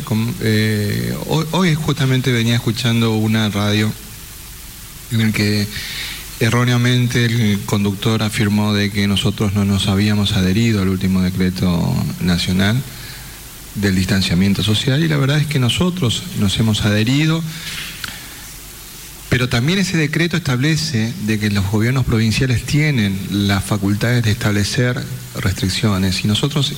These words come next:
hicimos ejercicio de ratificar todas las definiciones, las decisiones y las medidas sanitarias que hemos dispuesto, porque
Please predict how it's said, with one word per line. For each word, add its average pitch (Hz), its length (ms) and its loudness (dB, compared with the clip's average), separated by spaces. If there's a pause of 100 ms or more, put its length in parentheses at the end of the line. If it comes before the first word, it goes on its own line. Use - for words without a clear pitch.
hicimos 175 440 0
ejercicio 104 680 0 (600)
de 156 400 2 (920)
ratificar 139 1000 0 (300)
todas 156 360 2
las 117 200 4
definiciones, 139 1120 2
las 104 140 2
decisiones 139 840 0
y 123 80 2
las 107 140 2
medidas 120 340 2
sanitarias 117 480 0
que - 120 0
hemos 113 160 2
dispuesto, 113 440 0
porque 123 420 0